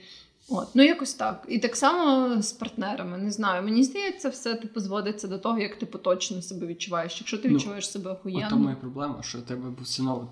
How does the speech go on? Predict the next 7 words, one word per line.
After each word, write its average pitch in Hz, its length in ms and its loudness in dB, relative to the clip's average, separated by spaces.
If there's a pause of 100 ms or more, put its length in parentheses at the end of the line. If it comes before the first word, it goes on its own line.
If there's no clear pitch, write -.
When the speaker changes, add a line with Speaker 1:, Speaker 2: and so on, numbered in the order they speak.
(140)
Speaker 2:
попередні 131 460 0
рішення 123 380 2
будуть 120 300 -10
впливати 120 400 -4
на 73 520 -10 (280)
твоє - 180 -10
рішення. - 500 -10